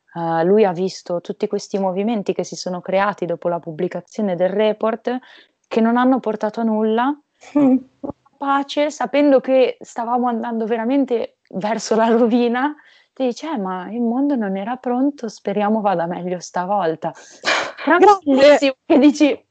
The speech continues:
Speaker 1: "Come fai?" Cioè, nel senso
Speaker 2: Vabbè, allora diciamolo un bel ok boomer.
Speaker 1: Ma no, no, tranquilli-,
Speaker 2: <laughs> Eh,
Speaker 1: cioè, nel senso, se
Speaker 2: però
Speaker 1: io penso
Speaker 2: proprio,
Speaker 1: tipo al, quando
Speaker 2: cioè
Speaker 1: ti dicevo fare yoga per affrontare la,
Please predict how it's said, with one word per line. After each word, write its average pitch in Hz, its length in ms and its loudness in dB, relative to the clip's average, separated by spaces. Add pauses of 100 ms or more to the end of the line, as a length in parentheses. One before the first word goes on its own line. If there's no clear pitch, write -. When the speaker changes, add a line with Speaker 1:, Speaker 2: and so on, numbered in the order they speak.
(120)
Speaker 1:
"Come 349 280 -2
fai?" 233 580 2
Cioè, 269 180 -2
nel 285 200 2
senso 302 640 2 (640)
Speaker 2:
Vabbè, 240 140 6
allora 262 240 10
diciamolo 226 540 6
un 208 60 4
bel 202 260 6
ok 175 460 4
boomer. 165 460 -2 (1120)
Speaker 1:
Ma 320 140 -2
no, 392 200 2 (220)
no, 370 400 -2
tranquilli-, 285 400 -4
Speaker 2:
<laughs> - 60 -4
Eh, 233 60 0
Speaker 1:
cioè, 269 120 -2
nel 254 160 -8
senso, 262 540 -6
se - 120 -14
Speaker 2:
però 233 220 4
Speaker 1:
io 285 60 4
penso 285 160 -12
Speaker 2:
proprio, 247 400 -2
Speaker 1:
tipo 165 100 -4
al, 233 220 -8 (220)
quando 240 240 -4
Speaker 2:
cioè - 80 -4
Speaker 1:
ti 294 60 -2
dicevo 262 380 -4
fare 240 300 0
yoga 208 640 -4 (340)
per 220 260 0
affrontare 220 800 -2
la, 220 220 -2